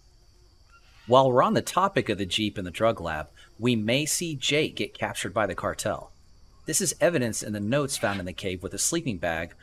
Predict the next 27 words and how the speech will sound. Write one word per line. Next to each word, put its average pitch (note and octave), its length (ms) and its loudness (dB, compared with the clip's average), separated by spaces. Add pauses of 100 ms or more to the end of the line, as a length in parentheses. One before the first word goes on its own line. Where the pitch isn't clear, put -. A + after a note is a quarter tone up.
(140)
where G2 100 -4
they G#2 100 -2
mention G#2+ 340 -2
capturing C#3+ 520 -2
someone G#2 420 -2
that, G2 280 -4 (540)
well, G2+ 220 4
let's G2+ 220 0
just - 180 2
say, G#2 320 0 (140)
<laughs> - 140 -20
matches G#2+ 360 0
Jake's G#2+ 280 0
description. - 600 0 (500)
So C3 220 4
considering C3 560 0
this, F#2 320 -4 (120)
I D#3 120 -2
think F3+ 340 -6
Jake C3+ 440 -2
more F3 300 -4
than G3 180 -2
likely F#3 340 -4
escapes F#3+ 540 -4
using G#2+ 260 -2
the F#2+ 80 -4
Jeep G2 300 -4